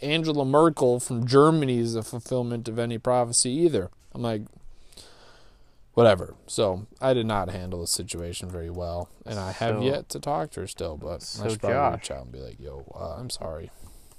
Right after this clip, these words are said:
Speaker 1: I did
Speaker 2: How
Speaker 1: actually say that, but
Speaker 2: how could
Speaker 1: I
Speaker 2: you
Speaker 1: should
Speaker 2: have
Speaker 1: say it
Speaker 2: done
Speaker 1: again.
Speaker 2: that differently?
Speaker 1: Should,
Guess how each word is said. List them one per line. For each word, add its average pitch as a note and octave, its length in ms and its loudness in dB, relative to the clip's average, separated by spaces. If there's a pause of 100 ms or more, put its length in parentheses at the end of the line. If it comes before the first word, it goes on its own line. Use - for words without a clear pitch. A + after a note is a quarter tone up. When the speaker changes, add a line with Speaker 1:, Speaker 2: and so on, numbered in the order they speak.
(680)
Speaker 1:
I B2 80 -2
did A2+ 180 0
Speaker 2:
How E3 380 4
Speaker 1:
actually G3+ 160 -2
say F2 60 -8
that, F2+ 300 -8
but C2+ 280 -16
Speaker 2:
how F3 240 -2
could F#3 240 -6
Speaker 1:
I - 40 -8
Speaker 2:
you F#3 60 -4
Speaker 1:
should F3 80 -4
Speaker 2:
have F#3 120 0
Speaker 1:
say - 60 -8
it - 20 -4
Speaker 2:
done E3+ 200 0
Speaker 1:
again. E3 100 -2
Speaker 2:
that D3 280 0
differently? A#2 560 -4 (800)
Speaker 1:
Should, A#2 260 0